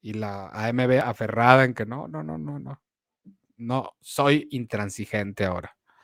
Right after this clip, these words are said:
Y que fuera noqueando al Tank, dice, "Puro Team Rolly, de perdida van a estar buenas las conferencias y el face to face", dice Junior Hernández. Eso es lo que no le quitamos a, a, a Rolly Romero. Y si Rolly Romero está en el boxeo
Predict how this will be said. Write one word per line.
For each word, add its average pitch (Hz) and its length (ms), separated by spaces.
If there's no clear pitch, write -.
Y 185 140
que 185 120
fuera 214 320
noqueando 196 560
al 202 220
Tank, 147 500
dice, 143 240
"Puro 165 360
Team 180 240
Rolly, 151 340
de 139 100
perdida 131 440
van 160 140
a 160 40
estar 160 220
buenas 170 200
las 160 140
conferencias 123 680
y 139 40
el 113 120
face 131 320
to 147 160
face", 127 360
dice 120 200
Junior 120 300
Hernández. 104 300
Eso 233 300
es 208 160
lo 220 100
que 156 140
no 147 100
le 175 100
quitamos 143 520
a, 120 200
a, 101 800
a 123 100
Rolly 131 280
Romero. 127 400
Y 147 40
si 156 140
Rolly 202 240
Romero 180 380
está 175 320
en 208 80
el 175 100
boxeo 139 580